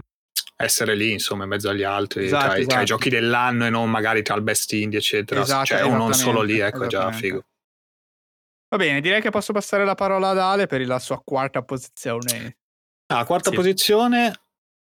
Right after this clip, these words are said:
Speaker 1: Wolfenstein due, The New Colossus, eh, ne ho parlato tra l'altro di recente, adesso non mi ricordo <laughs> il numero dell'episodio, ma ne ho parlato di recente, se qualcuno l'ha ascoltato e si ricorda.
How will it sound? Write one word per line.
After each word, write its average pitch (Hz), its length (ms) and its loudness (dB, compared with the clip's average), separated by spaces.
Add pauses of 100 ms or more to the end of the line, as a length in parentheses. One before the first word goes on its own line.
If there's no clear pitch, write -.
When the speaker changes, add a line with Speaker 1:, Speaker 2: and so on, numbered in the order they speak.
(220)
Speaker 1:
Wolfenstein 175 540 2
due, 135 320 2
The 127 100 0
New 127 140 0
Colossus, 120 640 0
eh, 117 280 0
ne 113 60 0
ho 113 80 0
parlato 113 400 0
tra 110 120 -2
l'altro 107 200 -2
di 107 120 0
recente, 104 500 0
adesso 98 240 -2
non 98 100 -6
mi 101 80 -4
ricordo 107 320 -2
<laughs> 156 80 2
il 139 140 0
numero 123 220 2
dell'episodio, 107 720 0
ma 98 340 -2
ne - 340 -8
ho 117 80 -2
parlato 110 320 0
di 127 80 4
recente, 131 380 2
se 110 160 0
qualcuno 107 340 -2
l'ha 104 100 0
ascoltato 107 460 -4
e 131 40 -8
si - 100 -2
ricorda. 113 560 0